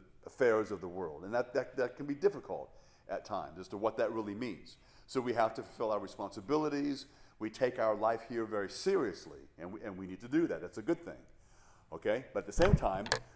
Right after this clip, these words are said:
we do not allow our life, our circumstances, et cetera, to dictate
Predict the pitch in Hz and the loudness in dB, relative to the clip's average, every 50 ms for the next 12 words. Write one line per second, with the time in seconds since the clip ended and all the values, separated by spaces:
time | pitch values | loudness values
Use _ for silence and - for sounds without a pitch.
0 | - - - 110 117 117 110 - 135 160 185 196 190 - - 127 120 113 107 107 | -20 -12 -6 -6 -6 -6 -6 0 2 2 4 6 4 4 4 2 2 4 4 6
1 | 110 110 110 92 104 104 104 98 98 95 95 98 107 - - - 98 101 101 95 | 6 6 4 4 2 2 2 0 0 -2 -2 -2 -4 -6 -10 -6 -4 -4 -4 -4
2 | - - 135 123 - 123 98 - - 107 98 98 - - 107 90 104 107 101 - | -6 -8 -8 -8 -8 -10 -10 -8 -6 -6 -6 -6 -8 -12 -12 -10 -8 -8 -8 -8
3 | - 101 - - - 185 185 190 - - - 104 92 104 - - | -10 -14 -14 -2 -2 -2 -2 -2 -10 -6 -4 -4 -4 -4 -8 -10